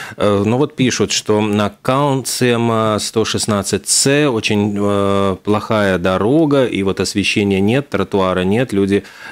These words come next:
э, ночью спотыкаются, и, э, им очень, очень мешают ямы. Вот что можно сделать, э,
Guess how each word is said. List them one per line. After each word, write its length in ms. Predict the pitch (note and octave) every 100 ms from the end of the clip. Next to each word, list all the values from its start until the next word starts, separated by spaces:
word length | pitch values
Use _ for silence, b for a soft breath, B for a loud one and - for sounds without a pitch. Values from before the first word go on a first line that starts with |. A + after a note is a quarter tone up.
| B
э, 320 | - F#2+ F#2+ F#2 -
ночью 640 | G2 G#2+ A#2+ - A2+ G#2+ F#2+
спотыкаются, 960 | - F#2 F#2+ - A#2 B2+ A#2 - A2+
и, 380 | G2 F#2 F#2+ G2
э, 500 | G2 F#2+ F#2+ F#2 F2+ E2+ F2 E2+ F2+ F2 F2 F#2+ F#2 G2 G2
им 260 | G#2 G#2
очень, 260 | G2 - G2+
очень 320 | B2 B2+ B2
мешают 580 | A#2 G#2+ - G#2+ G#2 G#2
ямы. 440 | A2 G#2 G2+ D#2 C#2+
Вот 160 | D#2
что 440 | - - - A2+ A2+
можно 400 | G#2 G2+ G2 F#2
сделать, 560 | F2+ G2+ G#2+ G2 - G2
э, 220 | F2